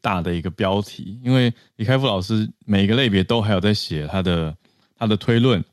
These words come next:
或者是他的说明，大家有兴趣可以再看更仔细一点，因为我们不太可能把二十个全部讲完嘛。对，可是像是我觉得一些细节都蛮，蛮重的。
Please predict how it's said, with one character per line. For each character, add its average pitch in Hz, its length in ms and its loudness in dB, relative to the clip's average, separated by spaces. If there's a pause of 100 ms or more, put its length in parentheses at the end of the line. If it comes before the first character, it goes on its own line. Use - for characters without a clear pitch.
或 98 120 -2
者 90 60 -2
是 92 40 -4
他 95 140 -2
的 90 80 0
说 110 340 2
明， 87 260 4 (380)
大 104 120 -2
家 95 160 2
有 92 40 0
兴 104 200 4
趣 98 160 0
可 90 100 -4
以 85 60 0
再 90 280 0 (300)
看 135 240 0
更 120 180 4
仔 95 180 -2
细 101 180 2
一 101 40 6
点， 90 180 2
因 90 80 2
为 101 60 4
我 95 140 2
们 82 100 0
不 - 140 -6
太 104 160 2
可 101 60 0
能 85 120 0
把 85 100 -2
二 113 200 0
十 95 220 -4
个 87 80 -4
全 87 180 -2
部 95 240 0 (420)
讲 92 240 0
完 85 160 0
嘛。 90 260 0 (340)
对， 113 160 0
可 113 120 0
是 156 200 4
像 156 220 2
是 147 400 2 (140)
我 107 120 -6
觉 110 80 0
得 123 60 4
一 135 40 4
些 139 140 4
细 - 280 0
节 87 220 0 (100)
都 104 160 2
蛮， 82 360 2 (240)
蛮 92 300 2
重 98 320 0
的。 82 100 -6